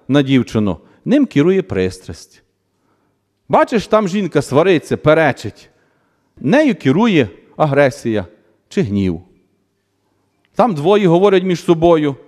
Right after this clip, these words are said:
вони під впливом образи, ними керує образа. Ось хтось говорить без зупинки, не може зупинитися, а інший не може зупинитися в їжі.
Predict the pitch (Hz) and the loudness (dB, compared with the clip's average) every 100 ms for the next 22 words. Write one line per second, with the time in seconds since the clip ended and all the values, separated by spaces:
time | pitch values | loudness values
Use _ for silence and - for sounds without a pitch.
0 | _ _ - 156 254 214 160 - 196 202 | _ _ -8 -6 -6 -8 -8 0 2 2
1 | 202 170 131 131 127 123 151 202 - 131 | 2 0 2 2 0 -2 -4 -4 -6 -4
2 | 156 170 156 117 107 104 92 95 95 _ | 0 0 0 0 0 0 -2 -4 -6 _
3 | _ _ _ _ _ _ - 185 - - | _ _ _ _ _ _ -2 0 0 -2
4 | 208 156 160 202 226 175 196 165 180 170 | -2 2 2 2 0 -2 -4 -4 -4 -2
5 | 165 151 160 160 165 151 143 151 147 135 | -2 -2 -4 0 0 0 -2 -2 0 0
6 | 120 117 - 98 - _ _ _ _ - | 0 -4 -2 -4 -6 _ _ _ _ -2
7 | 139 262 269 180 180 214 208 185 196 214 | 0 2 -2 -2 0 0 0 -4 -2 -2
8 | 214 214 139 135 127 101 101 | 0 -2 0 0 0 0 -8